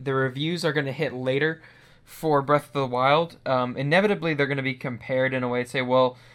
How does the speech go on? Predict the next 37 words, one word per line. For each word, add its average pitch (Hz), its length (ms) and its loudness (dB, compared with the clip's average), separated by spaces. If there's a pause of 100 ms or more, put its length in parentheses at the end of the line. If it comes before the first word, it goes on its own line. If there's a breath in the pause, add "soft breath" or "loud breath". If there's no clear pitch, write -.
(100)
you 131 80 -6
know, 127 140 0
Zelda 175 300 2
does 160 160 0
a 156 40 0
lot 147 240 6
of 147 60 2
these 135 220 -2
things, 131 580 -4 (100)
but 139 180 0
it 131 100 -4
falls 160 240 4
short 143 380 0
of 123 420 0
where 123 240 0
it 120 100 -6
does 120 220 -4
this 120 260 -6
in, 120 200 -8
in 117 180 -10
Horizon 120 400 -6
Zero 117 180 -6
Dawn." 131 340 2
Or 170 300 2 (300 loud breath)
it's - 80 -20
gonna 156 180 -2
say 143 220 -2
it - 100 -12
took - 340 -6
this 165 360 0
in 160 100 0
Horizon 147 340 2
Zero 139 280 0
Dawn 139 280 2
and, 127 240 -2
and, 123 300 -6
and, 127 180 -8